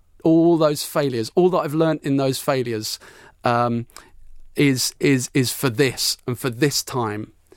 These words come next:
And I remember saying to Nicky, uh, "This project is that one." I think, Sam, for me, Debbie and I, by that stage,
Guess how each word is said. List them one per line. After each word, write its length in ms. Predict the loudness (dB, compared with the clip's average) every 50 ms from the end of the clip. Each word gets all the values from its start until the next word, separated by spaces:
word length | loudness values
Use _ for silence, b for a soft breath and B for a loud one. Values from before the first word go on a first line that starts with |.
| b b b b b b b b b b b b b b -2
And 300 | 0 2 2 2 2 2
I 80 | 2
remember 880 | 0 0 0 0 0 2 2 2 2 0 0 0 0 -2 -2 -2 -4 -6 -8 _ _ _ -10
saying 360 | -6 -4 -2 0 0 0 -2
to 140 | -2 -4 -2
Nicky, 560 | -2 -2 -4 -4 -6 -8 -8 -8 -10 -12 -14 _ _ _ _ _ _ _ _ _ _ _ _ _ _ _ _ -8
uh, 140 | -6 -6 -6
"This 260 | -4 -4 -4 -4 -4 -6
project 500 | -4 -4 -4 -4 -2 -4 -8 -8 -10 -12 _ -4
is 260 | -2 -2 -2 -4 -6
that 220 | -8 -10 -8 -8
one." 340 | -8 -8 -8 -8 -10 -14 -16 _ _ _ _ _ _ _ _ _ _ B B B B B B B B B B B B B
I 100 | -6 -6
think, 320 | -4 0 0 2 2 2
Sam, 460 | 0 -2 -2 0 0 0 0 -2 -4
for 220 | -4 -6 -6 -2 -2
me, 500 | 0 0 0 0 0 0 -2 -2 -4 -6 _ _ _ _ _ _ _ _ _ _ _ _ _ _ _ _ _ _ _ _ _ _ _ _ _ _ -20 -20 B B B B _ -12 -12 -12 -14 _ _ -2
Debbie 260 | 0 0 2 2 2
and 120 | 2 2
I, 160 | 2 0 -2 -2
by 220 | -2 -4 -4 -2
that 220 | -2 -4 -6 -6
stage, 640 | -6 -6 -4 -4 -6 -4 -6 -8 -10 -12 -14 -14